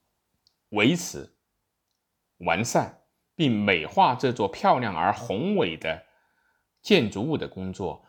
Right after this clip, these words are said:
是赋予贵族及国民派遣到议会的绅士们的责任。应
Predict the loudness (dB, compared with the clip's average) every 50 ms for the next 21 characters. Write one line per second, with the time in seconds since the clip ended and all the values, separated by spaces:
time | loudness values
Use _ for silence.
0 | _ _ -6 0 0 0 0 2 2 0 2 0 -2 -4 -6 -4 0 2 2 2
1 | 2 -2 -4 -8 -8 -8 -6 -6 -6 -6 -6 -6 -2 0 0 0 0 -2 -4 -6
2 | -8 -10 -10 -8 -6 -6 -6 -6 -8 -10 -8 -4 -2 0 0 0 0 -2 0 -2
3 | -2 0 0 -2 -2 -2 -4 -6 -4 -2 0 0 0 -2 -2 -4 -6 -6 -6 -6
4 | -8 -10 -10 -10 -12 -16 -16 -14 -14 -14 -16 -16 -18 _ _ _ _ _ _ _
5 | _ _ _ _ _ _ _ _ 0 2 4 4 4 4 2 0 -2